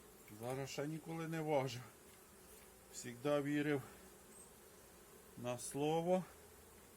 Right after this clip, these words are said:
пасічникам. Але треба зважити сьогодні.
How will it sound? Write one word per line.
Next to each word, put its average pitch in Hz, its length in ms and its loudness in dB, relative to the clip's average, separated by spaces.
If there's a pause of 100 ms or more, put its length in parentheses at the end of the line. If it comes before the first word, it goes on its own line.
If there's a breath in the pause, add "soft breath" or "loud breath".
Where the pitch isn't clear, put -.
(800)
пасічникам. 147 880 -2 (1800)
Але 113 220 -2
треба 135 340 0 (1000)
зважити 104 720 -4
сьогодні. 107 460 -6